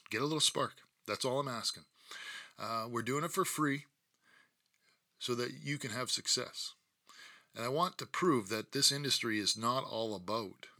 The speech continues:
uh, making money. Although I watch a lot of stuff, and I do think that a lot of people <clears throat> are just in this industry to make money. And it drives me crazy because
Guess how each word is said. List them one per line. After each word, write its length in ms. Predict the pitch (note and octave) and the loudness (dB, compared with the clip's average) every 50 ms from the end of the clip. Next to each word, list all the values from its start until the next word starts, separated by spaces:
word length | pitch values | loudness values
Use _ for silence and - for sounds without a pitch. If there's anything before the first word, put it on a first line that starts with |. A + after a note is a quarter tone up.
| - - - | -20 -14 -10
uh, 200 | F#2+ F#2+ F#2+ F#2+ | -8 -8 -8 -8
making 320 | G2 G2+ G2+ - A2 G2+ | -6 -8 -6 -6 -8 -8
money. 320 | G2 G2+ G2+ F#2+ F2 E2 - - _ _ - - G#2 | -6 -6 -6 -6 -6 -10 -20 -20 _ _ -10 -8 -6
Although 340 | G#2+ G#2+ A2+ A2 G#2+ G2 - _ - - - - - - - - - - - - - - _ _ _ - - - | -4 -2 -2 -2 -2 -2 -6 _ -20 -20 -20 -20 -20 -20 -20 -20 -20 -20 -20 -20 -20 -20 _ _ _ -14 -10 -6
I 80 | A2+ C3+ | -4 -4
watch 240 | D#3 F3+ F3+ - | -2 -2 -2 0
a 60 | C#3+ B2+ | 2 2
lot 160 | B2+ B2+ A2+ | 2 2 2
of 80 | G#2 | 2
stuff, 300 | - - A#2+ A2+ G2 - | 0 0 0 -2 -4 -4
and 100 | G2+ F#2+ | -8 -10
I 60 | F#2 F#2+ | -10 -8
do 160 | G#2 A#2+ A#2+ | -8 -8 -8
think 280 | - - A2+ G#2 - | -8 -8 -10 -12 -10
that 180 | - G2 F#2 E2+ _ - - G#2 | -10 -10 -10 -10 _ -14 -10 -8
a 120 | G#2 F#2+ | -6 -6
lot 200 | G2 G2 G#2 G#2 | -2 -2 -2 -2
of 80 | G2 - | -2 -4
people 360 | A#2 A#2 G2 - F2 D#2+ - - - - - - - - - - _ _ - - | -6 -6 -6 -8 -14 -14 -14 -18 -20 -20 -20 -20 -20 -20 -20 -20 _ _ -8 -6
<clears throat> 300 | - C3 B2 - - - | -6 -6 -6 -10 -12 -10
are 100 | A#2+ G#2+ | -10 -8
just 220 | G2+ - - - | -4 0 0 0
in 80 | A#2+ G#2+ | 0 0
this 180 | G#2 G2+ - A#2 | -2 -2 -2 -2
industry 360 | A#2 A2+ G2 - - G#2+ F#2+ | -2 0 0 0 0 0 -4
to 60 | F#2 | -6
make 200 | G2+ G2+ F2+ - | -8 -10 -10 -6
money. 240 | G#2+ A2 A2 F#2 E2 _ _ _ - - - - - - - - - - - _ _ _ - | -6 -6 -6 -6 -12 _ _ _ -20 -20 -18 -16 -16 -16 -16 -16 -18 -18 -20 _ _ _ -12
And 120 | G2+ G2+ G#2 | -10 -8 -8
it 100 | G2+ F#2+ | -8 -4
drives 280 | G#2+ A2 A2 G2 G2+ | -2 -2 -2 -2 -4
me 80 | G#2 F#2 | -8 -8
crazy 360 | - - A#2+ A#2+ G#2+ F#2 F#2+ | -6 -2 -2 -2 -2 -2 -6
because 640 | F#2+ F#2+ - - E3 F3 E3 C3 A#2+ A2+ - - - | -8 -8 -2 8 10 12 12 12 10 6 2 2 2